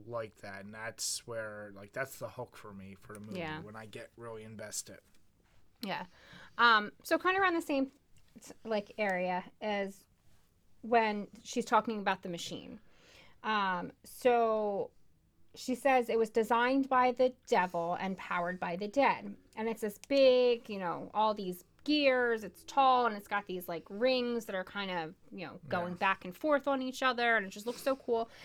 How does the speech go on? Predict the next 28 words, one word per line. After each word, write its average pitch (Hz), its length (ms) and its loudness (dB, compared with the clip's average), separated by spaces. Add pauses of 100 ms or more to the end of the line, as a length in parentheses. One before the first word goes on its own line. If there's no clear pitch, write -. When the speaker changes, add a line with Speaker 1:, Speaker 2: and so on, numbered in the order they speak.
(200)
Speaker 2:
And 269 340 2
this 349 460 0
reminds 240 720 2
me 214 280 -4
of, 190 520 0 (680)
it 240 300 -4
doesn't 277 220 2
look 254 100 0
exactly 208 500 2
the 208 80 -8
same, 208 260 -4
but 190 120 -8
the, 196 120 -2 (140)
the 214 160 -6
way 247 160 4
the 247 120 2
rings 277 420 2
and - 80 -4
everything, 262 400 0
it - 100 -4
reminds 226 580 0
me 285 160 0
of 220 200 -2
the 226 80 -6
machine 208 540 -4
in 190 140 -6
Event 175 320 -4
Horizon. 147 720 -6